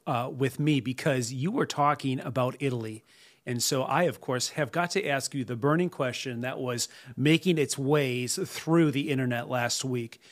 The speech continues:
You may not have picked this up because you were gone, but apparently, according to Washington Post, a new social media trend prompting women to ask the men in their lives how often they think about ancient Rome is revealing that it crosses the minds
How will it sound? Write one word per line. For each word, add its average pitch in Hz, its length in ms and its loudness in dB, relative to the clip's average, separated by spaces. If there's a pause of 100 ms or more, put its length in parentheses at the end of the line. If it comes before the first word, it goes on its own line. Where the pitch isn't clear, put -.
(260)
You 151 160 0
may 175 400 4
not 190 240 2
have 131 160 -10
picked - 280 -4
this 127 220 -2
up 135 200 -2
because 123 360 -6
you 131 120 -2
were 123 120 -4
gone, 120 460 -2 (100)
but 240 480 2
apparently, 113 640 -2 (640)
according 139 460 4
to 127 140 0
Washington 123 400 2
Post, - 320 0
a 135 60 4
new 160 160 4
social 151 640 0
media 180 320 6
trend 127 300 -2
prompting 226 480 0
women 180 260 2
to 131 180 0
ask 151 300 -2
the 139 100 2
men 135 180 0
in 185 80 0
their 143 120 0
lives 123 340 0
how 170 140 -4
often 170 480 -6
they 143 160 -4
think 143 580 0 (340)
about 147 280 4
ancient 214 360 -2
Rome - 280 12
is 160 240 2
revealing 127 840 0 (360)
that 120 100 -2
it - 120 -4
crosses 196 480 -6
the 208 100 -4
minds 185 720 -4